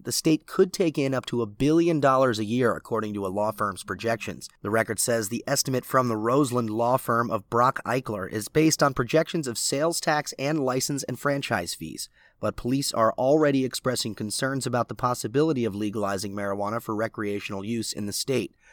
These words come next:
Meanwhile, several municipalities in Ocean County have passed or are considering bans on the sales of marijuana. And more than two hundred people braved below freezing temperatures on Tuesday night to gather for a candlelight vigil in honor of the four victims of a New Year's Eve shooting in Long Branch, New Jersey.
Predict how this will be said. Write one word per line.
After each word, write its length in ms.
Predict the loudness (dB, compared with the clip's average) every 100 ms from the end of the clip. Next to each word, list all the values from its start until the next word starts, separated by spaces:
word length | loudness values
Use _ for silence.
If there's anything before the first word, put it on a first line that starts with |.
| -20 _ -8
Meanwhile, 440 | -6 -4 -4 -2
several 400 | -2 -2 0 -2
municipalities 760 | -2 -4 -4 -4 0 0 0 -4
in 140 | -4
Ocean 340 | -2 -2 -4 -6
County 360 | -6 -4 -4
have 180 | -6 -6
passed 420 | -4 -2 -2 -4 -2
or 180 | 0
are 160 | 4 2
considering 720 | 2 -4 -2 0 2 0 -2
bans 340 | -2 -2 -4
on 200 | -2 -2
the 40 | -2
sales 460 | -4 -2 0 -2
of 100 | -4
marijuana. 560 | -4 0 0 0 -2 -4 -12 _ _ _ _ _ _ _ _ _ _
And 220 | 2 4
more 140 | 4 4
than 160 | 2
two 240 | -4 -2 0
hundred 280 | 2 0 0
people 360 | -2 2 0
braved 500 | 0 -2 0 -2 -2
below 380 | 0 2 4 2
freezing 480 | 0 0 2 0 -2
temperatures 520 | -4 -4 -4 -4 -2
on 140 | -4
Tuesday 420 | -4 -4 -4 -4 -4
night 280 | -4 -4
to 60 | -6
gather 280 | -2 0 0
for 200 | -2 -4
a 40 |
candlelight 640 | -4 -6 -4 -2 0 0 0
vigil 440 | -2 -2 -2 -6
in 140 | -6 -6
honor 260 | -2 -2
of 80 | -4
the 80 | -6
four 340 | -10 -4 -2
victims 440 | -2 -4 -4 -6 -6
of 60 | -6
a 40 |
New 140 | -6
Year's 320 | -4 -4 -4 -2
Eve 160 | -2
shooting 320 | -2 -4 -4
in 160 | -6 -6
Long 240 | -6 -6
Branch, 300 | -6 -8 -8
New 100 | -10
Jersey. 400 | -8 -6 -4 -6